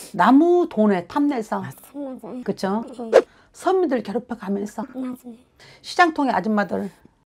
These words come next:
Speaker 1: 그 하루하루 살기가 너무 벅찰 텐데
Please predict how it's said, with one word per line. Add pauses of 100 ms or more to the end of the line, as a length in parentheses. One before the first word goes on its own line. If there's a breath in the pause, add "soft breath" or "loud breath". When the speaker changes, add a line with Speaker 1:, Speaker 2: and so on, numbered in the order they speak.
(680)
Speaker 1:
그
하루하루
살기가
너무
벅찰
텐데